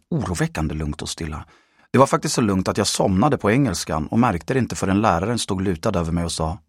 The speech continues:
"Percy?" Jag vaknade med ett ryck. Som tur var drog jag inte mitt svärd. "Temat!"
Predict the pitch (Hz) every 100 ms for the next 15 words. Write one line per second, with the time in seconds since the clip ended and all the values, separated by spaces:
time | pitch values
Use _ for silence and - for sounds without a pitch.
0 | _ _ - 123 - 117 - _ _ _
1 | _ _ _ _ - 98 85 87 87 85
2 | 80 92 98 - - _ _ _ _ -
3 | 120 107 135 101 87 87 92 85 82 90
4 | 87 101 85 - _ _ _ _ _ _
5 | _ _ - 160 117 147 - -